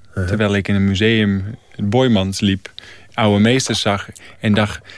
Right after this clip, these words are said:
Speaker 2: "Hé, die landschappen, die, die Hollandse meesters, die Hollandse landschappen... die hebben gewoon een soort van hedendaags object nodig op hun waterpartijen."
Speaker 1: Mhm.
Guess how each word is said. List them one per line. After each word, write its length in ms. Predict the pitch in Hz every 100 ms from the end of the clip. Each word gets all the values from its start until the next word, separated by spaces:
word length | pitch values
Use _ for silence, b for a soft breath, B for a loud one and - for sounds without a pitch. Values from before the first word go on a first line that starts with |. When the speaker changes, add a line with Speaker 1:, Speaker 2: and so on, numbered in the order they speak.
| B
Speaker 2:
"Hé, 180 | 131
die 160 | 117 107
landschappen, 600 | 120 143 - 104 95 98
die, 300 | 95 98 104
die 120 | 101 98
Hollandse 420 | 117 117 107 101
meesters, 480 | 107 123 120 104 92
die 120 | 98
Hollandse 400 | 101 104 98 98
landschappen... 500 | 104 123 - 98 104
die 80 | 104
hebben 220 | 104 101
gewoon 180 | 101 101
een 160 | 98 - B
soort 220 | - 110
van 100 | -
hedendaags 500 | 98 113 101 98 92
object 420 | - 104 123 160 120
nodig 360 | 101 95 95
op 120 | 98
hun 140 | - 92
waterpartijen." 840 | 110 120 - - 98 95 87 90 B B B
Speaker 1:
Mhm. 200 | 87